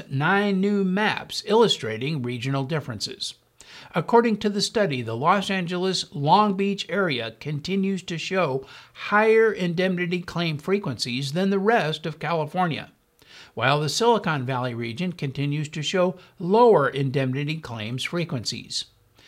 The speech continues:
The Los Angeles, Long Beach area is the most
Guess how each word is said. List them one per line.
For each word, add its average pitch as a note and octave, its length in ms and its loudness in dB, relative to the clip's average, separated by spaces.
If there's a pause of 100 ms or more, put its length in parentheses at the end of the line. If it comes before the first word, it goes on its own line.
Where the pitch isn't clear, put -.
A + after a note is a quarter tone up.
(240)
The A2+ 100 -6
Los A#2 300 2
Angeles, C#3+ 460 -2
Long D3 300 2
Beach C#3+ 420 -2
area F3+ 440 4
is D3 220 -2
the E3 100 0
most F3 580 2